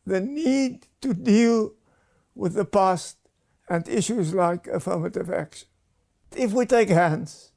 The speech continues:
and if all the reasonable people in South Africa put their heads together, we can overcome the challenges we face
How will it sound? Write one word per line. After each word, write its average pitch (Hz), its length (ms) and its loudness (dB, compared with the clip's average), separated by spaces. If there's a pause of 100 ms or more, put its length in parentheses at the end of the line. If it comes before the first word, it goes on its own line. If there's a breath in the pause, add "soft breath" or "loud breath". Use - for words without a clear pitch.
(140)
and 208 200 -2
if 214 160 0
all 233 260 6
the 226 160 4
reasonable 208 640 2
people 214 380 -2
in 202 160 0
South 180 260 0
Africa 196 640 -4 (400)
put 233 240 -2
their 208 240 4
heads 214 380 2
together, 175 580 0 (1160)
we 208 160 2
can 226 460 4
overcome 196 720 2 (1000)
the 175 140 -2
challenges 208 680 2
we 202 140 -2
face - 600 -6